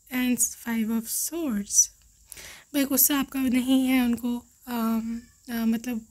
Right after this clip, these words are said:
अगर आपको भी गुस्सा हो जाता है, this person will be literally be like के, um, गुस्सा नहीं होना आपने, आपका गुस्सा उनसे बर्दाश्त नहीं है, ठीक है।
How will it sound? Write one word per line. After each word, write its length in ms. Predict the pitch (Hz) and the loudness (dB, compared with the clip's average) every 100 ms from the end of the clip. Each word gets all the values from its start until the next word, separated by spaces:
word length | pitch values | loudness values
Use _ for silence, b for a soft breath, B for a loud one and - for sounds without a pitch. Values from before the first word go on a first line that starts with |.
| _ _ _ - | _ _ _ -16
अगर 140 | 247 247 | -8 -6
आपको 200 | 240 226 | -6 -4
भी 100 | 247 | -4
गुस्सा 300 | 240 - 262 | -2 -2 0
हो 80 | 247 | 0
जाता 240 | 233 247 | -2 -4
है, 60 | 214 | -6
this 180 | 240 | -6
person 260 | - 233 240 | -6 -6 -4
will 200 | 233 233 | -2 0
be 240 | 247 240 | 2 0
literally 400 | 226 247 240 240 | -2 -2 -2 -2
be 100 | 233 | 0
like 220 | 226 220 - | -2 -2 -6
के, 120 | 247 233 B B B B B 247 | -8 -8 B B B B B -2
um, 300 | 240 226 233 - _ _ - - - _ _ _ _ _ _ _ _ _ - - | 0 0 -4 -10 _ _ -20 -20 -20 _ _ _ _ _ _ _ _ _ -12 -4
गुस्सा 360 | 254 233 262 | 0 2 2
नहीं 220 | 240 233 233 | 4 4 2
होना 360 | 226 226 233 | 2 2 0
आपने, 320 | 226 - 233 226 - _ _ _ _ _ _ - | -4 -6 -8 -8 -14 _ _ _ _ _ _ -6
आपका 260 | 247 254 254 | -4 0 2
गुस्सा 280 | 247 269 | 2 2
उनसे 240 | 262 226 240 | 2 0 0
बर्दाश्त 520 | 233 220 226 240 - | -2 -2 -2 -4 -4
नहीं 160 | 240 233 | -2 -2
है, 100 | 240 - B B B B B B - | -4 -14 B B B B B B -6
ठीक 200 | 269 269 | -4 -2
है। 120 | 262 | -4